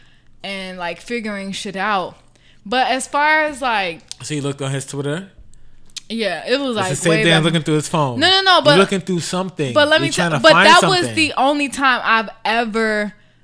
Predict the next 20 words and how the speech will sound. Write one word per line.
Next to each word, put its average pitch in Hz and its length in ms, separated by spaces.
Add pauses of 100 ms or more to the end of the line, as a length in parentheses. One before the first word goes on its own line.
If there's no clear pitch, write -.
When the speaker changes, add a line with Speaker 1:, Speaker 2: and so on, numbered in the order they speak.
(120)
Speaker 1:
been 262 260
like 233 240
that. 165 200
Speaker 2:
Phone, 170 440
Twitter, 170 560
Speaker 1:
All 311 400
my 349 80
Speaker 2:
Facebook, 170 300
Speaker 1:
other 311 120
Speaker 2:
I 156 340
G, 160 680
Speaker 1:
all 285 240
my 359 120
Speaker 2:
D 330 80
Ms. - 100 (100)
Speaker 1:
other 320 220
guys, 320 640 (120)
I 277 200
don't 254 460
even, 262 360